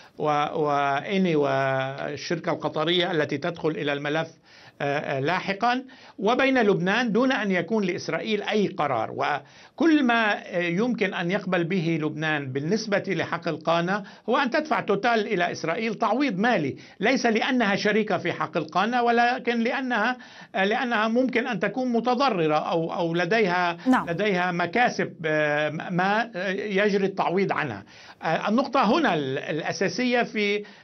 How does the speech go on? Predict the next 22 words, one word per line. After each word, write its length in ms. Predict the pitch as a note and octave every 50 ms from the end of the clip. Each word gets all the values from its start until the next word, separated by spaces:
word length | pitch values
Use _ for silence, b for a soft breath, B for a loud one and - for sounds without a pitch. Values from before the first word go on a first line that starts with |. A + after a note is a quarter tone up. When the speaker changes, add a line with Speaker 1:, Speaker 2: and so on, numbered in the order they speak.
| B -
Speaker 1:
آه، 240 | G3 E3+ E3+ F3 E3+
في 280 | E3+ F3 E3 D#3+ D#3+ E3
ال-، 1400 | - D#3+ D3 D3 C#3+ C#3 C3+ C3+ C3+ C3+ C3+ C3 C3 B2+ C3 C3 - - - - - - - - - - - -
يعني 360 | D#3 C3+ C3+ C#3 C#3 B2+ C3+ B B
في 80 | B -
الخلاف. 400 | F#3 C3+ C3 E3+ D3+ C#3 A2+ - - - B B B B B B B
آه، 20 | -
على 400 | F3 E3+ E3+ E3 G#3 A#3+ C4 B3+
كل، 420 | B3+ C#4+ C#4 B3+ A3+ A3 G#3+ A3 -
آه، 960 | - G3 E3+ E3+ E3 E3 E3+ E3+ E3+ E3+ E3 E3 E3+ E3 E3+ - G#2+ G2+ - - - -
طبعًا، 460 | A3 A3+ A#3+ G3 F#3+ G3 G3+ G3+ G#3 -
آه، 360 | - - D#3+ - - - F3
جانب 600 | D#3+ D#3+ - G3 C#3+ C#3 G3+ C4+ D4 C4+ A3+ E3+
من 140 | E3+ F#3 F#3+
الخلاف 540 | F#3 F3 E3+ E3+ F3+ F3+ F3+ G#3 A#3+ A3 A#3
له 200 | G#3 G3+ G3+ F#3+
علاقة 360 | E3+ F3+ G#3 A#3 A#3 A#3 G3
بالانتخابات 580 | F3 G3 G#3 F3 E3+ - F3+ F3 G#3 A#3+ A#3 A#3
الإسرائيلية، 640 | A#3 - - A3+ A#3+ C#4 B3+ A#3+ B3+ B3 G3+ D#3+ D3
له 360 | D#3 E3+ E3+ E3+ E3+ G3 F#3
علاقة 440 | C3+ B2+ D3+ E3 F3+ F#3+ F#3+ G3 F3+
بالابتزاز 720 | D#3 D#3+ D#3 D3+ - - F3 D#3+ E3 G#3 G#3+ G#3 G3+ -